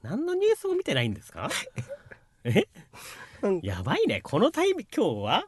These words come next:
Speaker 1: えー、じゅ-、四月の九日
Speaker 2: 九日。
Speaker 1: の収録で、
Speaker 2: はい。
Speaker 1: 僕が自称入江レオナですって言って、
Speaker 2: うん。
Speaker 1: なんだって言ってんの？
Speaker 2: そうだね、自称。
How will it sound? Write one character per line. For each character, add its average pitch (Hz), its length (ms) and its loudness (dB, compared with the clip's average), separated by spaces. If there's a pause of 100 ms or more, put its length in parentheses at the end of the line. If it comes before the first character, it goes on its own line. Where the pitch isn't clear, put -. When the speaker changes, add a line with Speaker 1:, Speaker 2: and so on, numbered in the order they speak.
(100)
Speaker 1:
え 87 580 -8
ー、 90 60 -16
じ 98 80 -10
ゅ-、 104 80 -12 (340)
四 - 160 -6
月 151 200 -2
の 131 100 -2
九 131 80 -4 (180)
日 117 220 -2
Speaker 2:
九 123 80 -2 (240)
日。 107 220 2 (160)
Speaker 1:
の 143 60 -2
収 147 220 4
録 127 220 0
で、 101 240 0
Speaker 2:
は 98 160 2
い。 - 80 -12 (320)
Speaker 1:
僕 117 220 -4
が 120 80 2
自 107 160 -2
称 120 200 0
入 110 220 0
江 107 40 0
レ 113 100 0
オ 104 40 -2
ナ 101 60 -2
で 123 140 0
す - 100 -8
っ - 0 -
て - 120 -8
言 95 40 -6
っ - 20 -10
て、 240 360 8
Speaker 2:
う 110 80 0
ん。 78 120 -4 (280)
Speaker 1:
な 123 100 2
ん 143 100 0
だ 82 140 -4
っ 131 40 -4
て 127 120 -16
言 87 100 -8
っ - 40 -16
て 95 120 -6
ん - 60 -10
の？ 101 220 -8 (100)
Speaker 2:
そ - 280 -4 (220)
う 156 60 -4
だ 131 140 6
ね、 147 220 4
自 220 280 -8
称。 370 380 -2